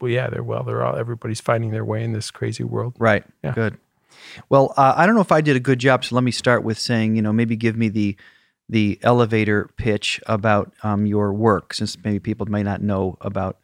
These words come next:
Speaker 2: leadership coaching. How do you describe it to a, to someone that doesn't know it?
Speaker 1: Well, it's, we're a resource for leaders of organizations of all kinds, uh, businesses, family businesses, professional firms,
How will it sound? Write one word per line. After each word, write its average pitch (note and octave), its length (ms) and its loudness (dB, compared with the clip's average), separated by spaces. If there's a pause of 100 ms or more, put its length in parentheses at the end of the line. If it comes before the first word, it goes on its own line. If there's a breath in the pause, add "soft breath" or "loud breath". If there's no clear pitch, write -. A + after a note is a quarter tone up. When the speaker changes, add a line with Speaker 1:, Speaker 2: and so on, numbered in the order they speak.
(280 soft breath)
Speaker 2:
leadership G2+ 300 -4
coaching. G2+ 440 -4
How C3 80 2
do B2+ 80 2
you B2 80 2
describe A2+ 420 2
it G#2+ 120 -4
to A2 220 -2
a, F#2 100 -4 (220 loud breath)
to A2+ 180 0
someone A2+ 340 0
that F2 140 -4
doesn't G#2+ 340 -2
know G2+ 200 0
it? - 120 -10 (920 loud breath)
Speaker 1:
Well, E3+ 180 6
it's, D3 260 0
we're E3 280 4
a - 20 4
resource C#3 560 2
for A2+ 320 2
leaders A#2+ 600 2
of G#2+ 360 -2
organizations G#2+ 720 0
of G2+ 80 -4
all G2 160 -2
kinds, F#2 560 -8
uh, G2 320 -6 (800)
businesses, A2 580 -2
family G2+ 340 0
businesses, G2+ 540 -8
professional - 560 -4
firms, G2+ 600 -4